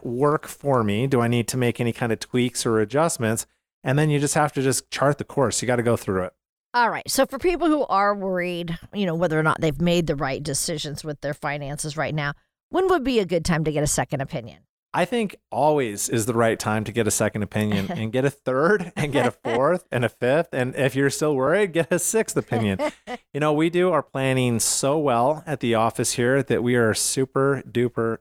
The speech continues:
Speaker 1: duper. That's a lot of dupers.
Speaker 2: <laughs>
Speaker 1: We're super duper confident that our planning is awesome.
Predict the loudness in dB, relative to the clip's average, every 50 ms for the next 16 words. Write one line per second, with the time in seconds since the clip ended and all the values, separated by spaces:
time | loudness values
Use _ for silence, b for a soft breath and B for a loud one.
0 | _ -2 0 2 2 2 2 0 0 0 -2 -6 _ _ _ _ _ _ -16 -14
1 | -14 -12 -8 -6 -6 -6 -6 -10 -10 -10 -10 -10 -10 -10 -10 -10 -10 -12 -6 _
2 | 2 2 2 2 0 0 0 0 0 2 2 2 2 2 2 0 -2 0 2 2
3 | 2 0 0 0 0 0 0 -2 -4 _ _ _ _ _ _ _ _ _ _ 0
4 | 2 2 2 2 0 0 2 2 2 2 0 0 -2 -2 0 2 2 2 2 0
5 | -6 -10 _ -4 -2 -2 -2 -2 -4 -6 -8 -12